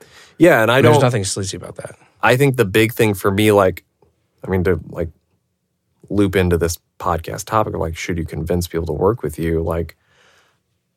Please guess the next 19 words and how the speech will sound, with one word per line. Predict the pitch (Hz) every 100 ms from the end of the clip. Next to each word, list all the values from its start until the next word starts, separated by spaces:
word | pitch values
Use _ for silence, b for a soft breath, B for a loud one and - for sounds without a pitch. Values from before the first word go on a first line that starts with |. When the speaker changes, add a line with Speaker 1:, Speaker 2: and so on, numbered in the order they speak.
| _
Speaker 1:
I | 110
think | 131 143 -
convincing | 113 101 107 107 - 107 101 101 98 101 _
often | 87 92 - 104 98 92 90 87 - _
intertwines | 101 95 92 98 92 90
with | 92
the | 87
idea | 82 82 90
of, | 87
like, | 87 85
you're | 95
trying | 117 110
to | 95
change | - 90 87 85
a |
person | - 80 87 80
on | 82 -
some | - 64
level. | 62 - - -